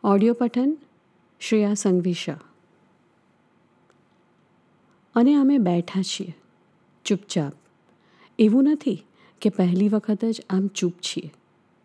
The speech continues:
અગાઉ પણ ઘણીવાર અમે કલાકો સુધી ચૂપ બેસી રહેતા, એકબીજાના મૌનને સાંભળતા.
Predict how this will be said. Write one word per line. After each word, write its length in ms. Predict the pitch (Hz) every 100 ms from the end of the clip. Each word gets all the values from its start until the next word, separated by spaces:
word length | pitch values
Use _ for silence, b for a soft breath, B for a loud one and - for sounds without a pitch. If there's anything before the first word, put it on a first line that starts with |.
| b b b b b
અગાઉ 320 | 196 190 226
પણ 220 | 240 254
ઘણીવાર 640 | 226 196 208 226 190 170 175 _
અમે 180 | 180 208
કલાકો 520 | 220 208 208 214 233
સુધી 280 | 214 208 208
ચૂપ 220 | - 202
બેસી 400 | 175 170 165 170
રહેતા, 360 | 160 - - - _ _ _ _ _ -
એકબીજાના 500 | 180 175 175 190 185
મૌનને 440 | 175 170 175 175
સાંભળતા. 640 | 175 170 156 156 156 151